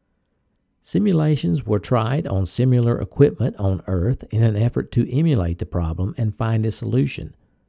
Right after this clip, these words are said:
to no avail. Attempted troubleshooting by Rusa overlapped into a time period when the command module pilot was supposed to eat, so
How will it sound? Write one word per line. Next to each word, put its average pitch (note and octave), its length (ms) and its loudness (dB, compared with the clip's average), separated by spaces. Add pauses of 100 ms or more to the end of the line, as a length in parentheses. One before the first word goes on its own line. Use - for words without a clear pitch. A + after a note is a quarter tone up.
(140)
to - 120 -6
no F2 320 2
avail. A#2 560 -2 (1160)
Attempted B2 400 4
troubleshooting B2 640 2
by G2 240 0
Rusa A2+ 640 2
overlapped A#2+ 800 2
into G#2 360 -2
a G#2 80 0
time G#2 380 -2
period G2 400 -2
when G2+ 240 0
the F#2+ 120 0
command G2 420 -2
module F#2 360 -2
pilot G2+ 380 -4
was F#2+ 180 -4
supposed D3+ 520 -4
to - 160 -6
eat, - 380 -6 (760)
so A2 400 2